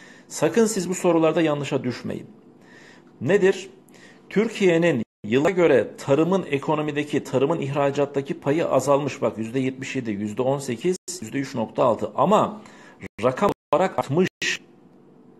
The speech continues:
Tekrar söylüyorum anlayamayanlar için. Türkiye'de yıllara göre geçmişten günümüze kadar tarımın ihracattaki payı düşmüş, oranı düşmüş, rakamı düşmemiş. Bak rakam artıyor. İki yüz seksen dört, iki milyar dolar, beş milyar dolar.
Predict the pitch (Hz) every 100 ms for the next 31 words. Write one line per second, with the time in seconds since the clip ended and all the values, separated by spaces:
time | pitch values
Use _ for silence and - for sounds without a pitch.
0 | - - 160 185 170 165 143 117 104 123
1 | 135 143 135 107 101 95 101 92 - -
2 | - - - - - - - 190 208 -
3 | 180 170 175 117 - - - - - 110
4 | 127 156 170 175 196 170 135 101 - -
5 | - - 131 131 151 - 175 151 143 139
6 | 139 165 165 127 98 - - 123 156 -
7 | _ 220 269 - - - 151 _ - 151
8 | 156 147 156 - 151 - 233 - - 170
9 | 180 143 120 113 - 123 135 165 160 127
10 | 120 104 104 110 139 165 175 139 190 -
11 | 127 110 - 139 - 131 170 143 131 131
12 | 135 107 107 147 139 135 - 139 139 117
13 | 113 147 143 135 127 123 165 147 143 143
14 | 110 95 95 92